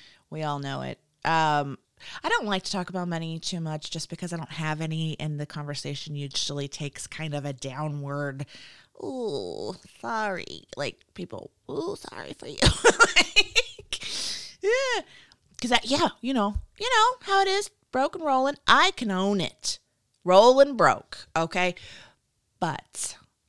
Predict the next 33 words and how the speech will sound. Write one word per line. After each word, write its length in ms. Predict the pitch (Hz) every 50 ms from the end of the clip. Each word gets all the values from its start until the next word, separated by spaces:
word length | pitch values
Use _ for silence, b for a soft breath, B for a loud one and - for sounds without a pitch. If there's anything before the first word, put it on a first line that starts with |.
| _ -
a 100 | 143 170
lot 240 | 175 156 156 147
of 80 | 147 151
people 280 | - 160 147 135 135 131
can't. 360 | - - 139 135 143 156 - -
And 80 | - 165
I 60 | 156
feel 200 | - - 196 202
like 140 | 214 208 -
those 220 | 180 175 175 190
are 60 | 190
the 80 | 185 180
people 300 | - 180 175 180 202 202
that 120 | 196 175
are, 80 | 160 156
like, 180 | 156 151 147
trying 320 | - - - 151 151 147 147
to 200 | - - 151 139 143 B B B B B -
keep 340 | - - 165 170 165 - - -
up 320 | - 151 156 165 165 - -
with 200 | 165 165 160 -
the 100 | 156 156
Joneses. 1200 | 147 - - - 147 139 143 143 160 165 - - 233 247 269 302 339 349 - - - - - - _ _ _ _ _ _ -
And 100 | - 226
I 100 | - 214
don't 320 | 226 226 226 208 - - 160
get 280 | 165 170 151 143 -
that. 260 | - 143 - - - _ _ _ _ _ _ -
I 60 | - 190
mean, 120 | 190 185
I 80 | 175 180
get 260 | 160 190 190 180 185
it, 200 | 190 202 -